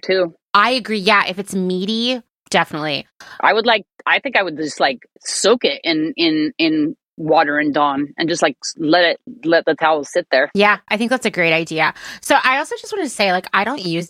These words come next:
Speaker 2: Dawn to wash my dishes. It's, like, a way too, I mean, it just destroys my hands. But I do keep a bottle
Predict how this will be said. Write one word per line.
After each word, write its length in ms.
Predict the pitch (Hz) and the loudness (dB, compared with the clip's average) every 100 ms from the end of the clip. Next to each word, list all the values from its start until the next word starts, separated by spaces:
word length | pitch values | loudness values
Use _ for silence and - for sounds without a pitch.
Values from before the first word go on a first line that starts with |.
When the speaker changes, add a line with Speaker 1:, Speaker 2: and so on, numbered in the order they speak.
| _ | _
Speaker 2:
Dawn 300 | 170 156 160 | -2 -2 -2
to 120 | 165 165 | -4 -2
wash 200 | 156 - | -2 -4
my 100 | 151 | -6
dishes. 560 | 143 143 180 185 202 | -6 -4 -2 0 -2
It's, 120 | 170 180 | -4 -4
like, 180 | 151 - _ - _ - | -4 -8 _ -20 _ -16
a 120 | 160 | -12
way 340 | 156 170 156 | -6 -4 -4
too, 260 | 156 170 156 | -6 -6 -4
I 100 | 165 | -2
mean, 140 | 165 160 | -2 -4
it 80 | - | -6
just 300 | 160 - - - | -8 -10 -14 -10
destroys 440 | 170 - 156 156 | -8 -2 -2 -2
my 100 | 175 | -4
hands. 320 | 156 147 151 180 _ - - - | -2 -2 -2 -4 _ -20 -18 -2
But 140 | 196 | 2
I 120 | 185 180 | 2 0
do 200 | 175 175 | -4 -6
keep 220 | 214 202 | -4 -2
a 60 | |
bottle 360 | 175 165 165 | 2 2 2